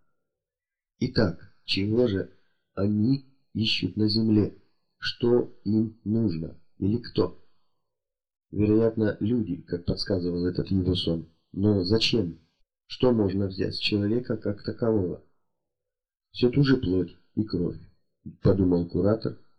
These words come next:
«внутренние органы – сухожилия, кости и мышечную ткань, либо то, что содержится в ней. Ничтожное количество йода и железа,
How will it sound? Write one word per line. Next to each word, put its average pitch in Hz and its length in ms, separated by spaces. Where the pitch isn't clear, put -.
«внутренние 110 600
органы – 92 440
сухожилия, 101 760
кости 104 480
и - 200
мышечную 101 600
ткань, 95 300
либо 95 300
то, 110 300
что - 200
содержится 101 640
в 101 60
ней. 98 300
Ничтожное 104 560
количество 90 600
йода 107 340
и 92 60
железа, 85 520